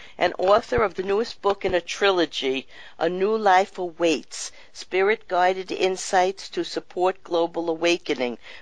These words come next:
which shares stories and messages that show us our greatest challenges are not economic, political, or societal, simply often a disconnect from our true inner soul wisdom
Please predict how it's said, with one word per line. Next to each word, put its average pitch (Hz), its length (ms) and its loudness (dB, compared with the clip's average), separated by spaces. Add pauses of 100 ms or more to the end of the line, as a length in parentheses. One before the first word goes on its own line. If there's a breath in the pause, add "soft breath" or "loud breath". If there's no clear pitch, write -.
which - 200 -4
shares 190 360 2
stories 240 600 0
and 202 220 0
messages 151 720 -2 (340 soft breath)
that 190 220 2
show 214 340 2
us 143 220 0 (100)
our 196 320 0
greatest 240 640 -4
challenges 196 1000 -4 (400 soft breath)
are 190 120 0
not 208 260 2
economic, 180 840 -2
political, 170 720 -2
or 156 100 -6
societal, 156 880 -2 (380 soft breath)
simply 247 760 0 (260)
often 226 360 0
a 185 40 -2
disconnect 190 760 -2 (260 soft breath)
from 175 220 2
our 160 100 4
true 220 480 -4
inner 190 240 0
soul 170 420 -4
wisdom 151 560 0